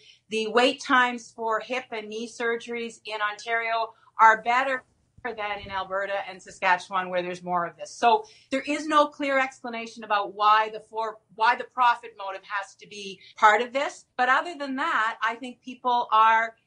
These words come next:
people understand why there need to be, uh, an expansion of community delivery of service.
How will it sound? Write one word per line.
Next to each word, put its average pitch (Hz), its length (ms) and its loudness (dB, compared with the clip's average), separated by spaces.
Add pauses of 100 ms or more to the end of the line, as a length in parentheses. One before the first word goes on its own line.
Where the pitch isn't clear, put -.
(200)
people 262 240 -8
understand 285 800 -4
why 214 260 2
there 226 160 -12
need 220 300 -14
to 226 140 -18
be, 208 460 -12
uh, 190 300 0
an 214 60 -4
expansion 254 640 -4
of 196 160 -10
community 214 520 -10
delivery 214 480 -4
of 214 60 -6
service. - 520 -8